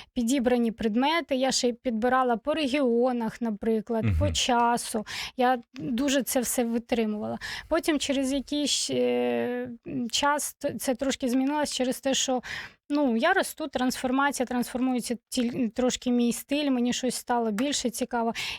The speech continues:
Speaker 1: І вони, е, ці роботи трошки теж змінились, е,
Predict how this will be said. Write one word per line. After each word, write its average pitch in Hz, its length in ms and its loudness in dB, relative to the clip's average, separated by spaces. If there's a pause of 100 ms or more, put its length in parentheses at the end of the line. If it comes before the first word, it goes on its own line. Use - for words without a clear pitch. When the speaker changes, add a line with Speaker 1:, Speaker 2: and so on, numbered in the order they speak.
Speaker 1:
І 247 60 -4
вони, 285 480 0
е, 247 640 -2
ці - 160 -2
роботи 247 760 -2
трошки 254 400 -2
теж 247 220 0
змінились, 262 960 0
е, 269 240 -2